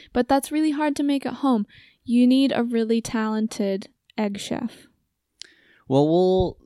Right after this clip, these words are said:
Speaker 2: revisit that, 'cause I bet you I can try and find some ways that we
Speaker 1: Okay.
Speaker 2: can make that
Speaker 1: All
Speaker 2: easy on
Speaker 1: right.
Speaker 2: us.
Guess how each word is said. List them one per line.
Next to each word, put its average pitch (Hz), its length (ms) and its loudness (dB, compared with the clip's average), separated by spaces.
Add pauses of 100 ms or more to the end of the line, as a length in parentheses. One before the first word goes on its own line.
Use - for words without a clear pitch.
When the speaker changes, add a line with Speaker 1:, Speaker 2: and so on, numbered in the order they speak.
(280)
Speaker 2:
revisit 139 600 -2
that, 71 260 -10 (180)
'cause - 140 -10
I 117 60 2
bet 131 220 -2
you 135 60 2
I 117 40 -2
can 113 140 -4
try 113 160 -2
and 104 120 -6
find 95 180 -4
some 277 180 2
ways 95 140 -4
that - 100 0
we 220 60 0
Speaker 1:
Okay. 220 80 0
Speaker 2:
can - 80 -4
make 95 140 -8
that - 160 -6
Speaker 1:
All 269 80 2
Speaker 2:
easy 403 120 4
on 233 60 2
Speaker 1:
right. 226 160 -2
Speaker 2:
us. - 320 -10